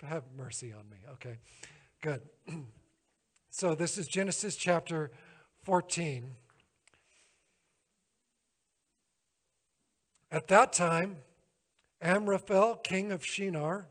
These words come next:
Arioch, king of Elasar, Kedorlaomer, king of Elam, and Tidal, king of nations, went to war against Bera, king of Sodom, Birsha, king of Gomorrah, Shinab, king of Admah,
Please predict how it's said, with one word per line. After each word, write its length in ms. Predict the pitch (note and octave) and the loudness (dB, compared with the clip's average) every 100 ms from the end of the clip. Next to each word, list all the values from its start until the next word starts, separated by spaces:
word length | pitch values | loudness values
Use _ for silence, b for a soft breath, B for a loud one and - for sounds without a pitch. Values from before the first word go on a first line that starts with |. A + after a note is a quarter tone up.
| _ b b b b | _ b b b b
Arioch, 720 | E3+ G3 G3 G3+ G#3 - - | 2 6 6 6 2 -4 -10
king 240 | - F#3 | -4 -2
of 160 | F3+ - | -4 -4
Elasar, 720 | E3 F3 E3+ - F3 F3+ G3+ C3+ B B B - | -4 -2 -2 -2 0 0 -4 -12 B B B 0
Kedorlaomer, 1080 | F#3 G3+ G3+ F#3 F#3+ G#3 F#3 D#3+ E3 G#3 - | 4 6 4 4 4 6 4 0 -2 -4 -10
king 240 | - F3+ F3 | -4 -2 -2
of 160 | D#3+ - | -6 -4
Elam, 460 | F3 E3+ D#3 F#3+ D#3 B B B - | -2 -2 -4 -8 -12 B B B -4
and 240 | E3+ F3+ - - | -4 -4 -10 -8
Tidal, 440 | D3+ G3+ E3+ D#3+ | 0 2 2 -2
king 340 | F3 F3 F#3+ F#3+ | -4 -6 -6 -6
of 280 | F3+ D3+ | -6 -6
nations, 720 | D3 D#3 E3+ - D3 C3+ D3 - B B - | -6 -6 -4 -6 -8 -10 -12 -16 B B -8
went 260 | D#3+ G3+ | -6 -4
to 120 | - | -4
war 580 | F3+ D#3+ F#3+ F#3+ C3+ C3 - | -4 -2 2 2 0 -6 -10
against 400 | C#3+ E3+ D3+ - B B A#2+ | -6 -6 -6 -14 B B 0
Bera, 460 | F3+ F#3+ D3 A2+ - | 4 4 4 -4 -8
king 220 | E3 D#3+ | -6 -6
of 120 | C#3+ | -6
Sodom, 560 | - E3 D#3 B2+ A#2+ B2+ B B - | -6 -2 -2 -4 -10 -16 B B -6
Birsha, 540 | E3+ G3 F#3 D3 A#2 - | 2 2 2 -2 -6 -8
king 240 | D#3 E3 | -8 -6
of 160 | D3 A#2 | -8 -8
Gomorrah, 540 | D3 D3+ D3+ A#2+ G#2+ B B B | -6 -4 -4 -4 -10 B B B
Shinab, 640 | - - G#3+ G3 C#3 B2 - | -10 -4 -2 -2 -4 -6 -8
king 260 | E3 E3 | -6 -4
of 180 | D#3 B2 - | -6 -8 -6
Admah, 520 | D#3+ D#3+ C3 G#2+ | -4 -4 -8 -14